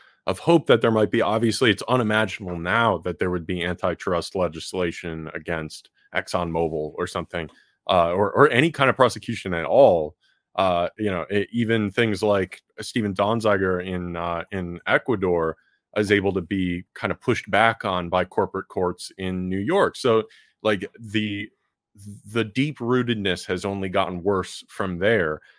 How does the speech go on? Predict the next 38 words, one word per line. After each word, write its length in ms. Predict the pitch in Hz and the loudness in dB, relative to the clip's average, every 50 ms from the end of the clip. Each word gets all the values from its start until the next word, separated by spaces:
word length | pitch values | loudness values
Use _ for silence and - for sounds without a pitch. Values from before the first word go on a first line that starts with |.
| _ _ _ _ _ | _ _ _ _ _
Uh, 180 | 107 107 80 - _ _ _ | -2 -2 -2 -6 _ _ _
um, 380 | 110 107 104 101 101 95 87 90 _ _ _ _ _ _ _ _ - - _ _ - | 0 2 2 2 2 0 -4 -10 _ _ _ _ _ _ _ _ -20 -20 _ _ 0
but 140 | - 117 107 | 2 4 6
at 140 | 113 110 - | 4 4 4
the, 220 | 127 117 117 - | 2 2 2 2
at 120 | 117 113 - | 0 -2 -2
the 100 | 117 117 | -4 -4
end 160 | 113 117 110 | -2 -2 0
of 60 | 104 | 0
the 60 | 104 | 0
war, 420 | 101 98 120 170 196 180 139 123 107 | 0 2 2 4 4 6 4 4 2
I 60 | 113 | 0
mean, 160 | 113 110 107 | -2 -2 0
we 100 | 104 104 | 2 2
have 80 | 104 101 | 2 0
a 60 | 98 | 0
combination 600 | - - 107 104 101 101 101 101 101 - - 107 | 0 0 0 0 2 0 -2 -4 -4 -6 -4 -4
of 140 | 95 90 98 | -4 -2 -2
a 80 | 92 | -4
push 320 | - _ - 113 104 98 - | -4 _ 0 0 0 0 -2
forth, 440 | - - 107 104 101 101 95 - - _ | -6 -2 0 2 2 0 -2 -4 -14 _
like, 280 | 101 104 101 98 90 - - 104 | -4 -2 -2 -2 -2 -4 -4 -2
oil 500 | 101 104 107 104 101 98 98 95 95 90 95 | 0 2 2 2 2 2 -2 -2 -6 -8 -10
money 460 | 104 104 98 95 95 95 92 90 90 | -6 -4 -2 -2 -2 -2 -4 -4 -6
and, 300 | 92 90 90 90 90 85 - - _ _ _ | -6 -6 -4 -6 -6 -8 -10 -20 _ _ _
and, 200 | - 95 92 92 | -4 -4 -4 -2
like 200 | 90 92 90 92 | -4 -4 0 0
I 60 | 95 | 0
was 120 | 95 92 95 | 0 0 0
talking 180 | 104 92 92 | -2 -2 0
about, 120 | 90 90 82 | -2 -4 -6
the 80 | 90 | -6
Bank 260 | 80 95 95 92 82 - | -6 -4 -4 -4 -4 -6
of 220 | 90 92 82 - - | -8 -8 -8 -10 -8
International 520 | 92 95 92 92 90 90 87 - - 92 87 | -6 -4 -4 -2 -2 -4 -4 -6 -8 -10 -6
Settlements, 540 | - - 113 127 131 117 101 90 82 - _ _ _ _ _ _ _ _ - | -2 0 0 2 2 0 0 -2 -4 -8 _ _ _ _ _ _ _ _ 0
uh, 140 | 113 113 - - - | 0 0 0 0 0
are, 360 | 117 120 117 117 117 110 | 2 4 4 4 4 2